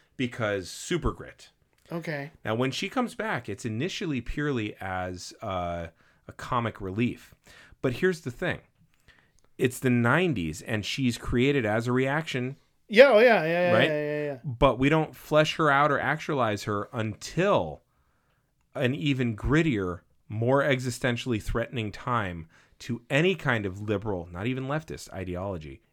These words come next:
Speaker 1: exists in two thousand five.
Speaker 2: Okay.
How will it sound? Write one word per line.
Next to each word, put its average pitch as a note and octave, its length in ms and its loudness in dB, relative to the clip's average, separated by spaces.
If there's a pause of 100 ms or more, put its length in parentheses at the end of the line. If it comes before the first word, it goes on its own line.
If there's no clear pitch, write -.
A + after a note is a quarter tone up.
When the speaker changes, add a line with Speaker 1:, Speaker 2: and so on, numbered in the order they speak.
Speaker 1:
exists E2+ 720 -14 (640)
in G2 100 -10
two - 160 -12
thousand D2 380 -14
five. - 500 -10 (200)
Speaker 2:
Okay. E3+ 440 0